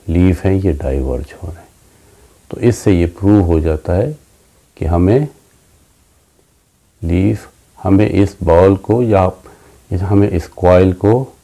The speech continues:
इस वायर को, इलेक्ट्रोस्कोप के इस कॉइल को टच करने की ज़रूरत नहीं है। Answer, no,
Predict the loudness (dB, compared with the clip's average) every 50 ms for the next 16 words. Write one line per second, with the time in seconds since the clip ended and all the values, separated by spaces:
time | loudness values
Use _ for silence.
0 | _ _ _ _ _ _ _ _ -10 -8 -6 -4 0 2 4 4 4 4 4 2
1 | 0 -4 -6 -6 -4 -4 -6 -8 -6 -4 -4 -4 -4 -6 -8 -2 0 0 0 0
2 | -2 -6 -12 _ _ _ _ _ _ _ _ -20 _ -2 0 0 0 0 -2 -8
3 | -6 -4 -2 -2 -2 -2 -6 -8 -16 _ _ -12 -12 -12 _ -2 0 2 2 2
4 | 0 0 -2 -4 -6 -6 -4 -4 -6 -6 -6 -6 -6 -4 -4 -4 -4 -8 -8 -6
5 | -6 -4 -4 -4 -2 -2 -2 -2 -4 -6 -10 -20 _ _ _ _ _ _ _ _
6 | _ _ _ _ _ _ -12 -10 -8 -8 -10 -10 -12 -16 -20 _ _ _ _ _
7 | _ _ _ _ _ _ _ _ _ _ _ _ _ _ _ _ _ _ _ _
8 | _ _ _ -4 -2 -2 -2 -6 -8 -12 -16 -16 -16 -18 -20 _ _ _ _ _
9 | _ _ -10 -8 -6 -4 -4 -4 -4 -8 -12